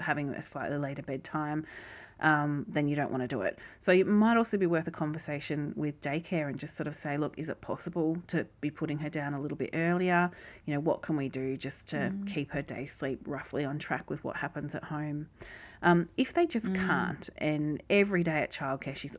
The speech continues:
Speaker 1: always having her naps a little bit later, then it could be worth matching, um, what they do at daycare with what you do at home. So maybe if you can't change what happens at daycare, you might adjust the naps when she's at home,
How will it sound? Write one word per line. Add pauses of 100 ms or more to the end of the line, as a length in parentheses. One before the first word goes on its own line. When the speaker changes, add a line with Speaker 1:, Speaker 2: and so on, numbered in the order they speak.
Speaker 1:
always
having
her
naps
a
little
bit
later, (540)
then
it
could
be
worth
matching, (400)
um,
what
they
do
at
daycare
with
what
you
do
at
home. (120)
So
maybe
if
you
can't
change
what
happens
at
daycare,
you
might
adjust
the
naps
when
she's
at
home,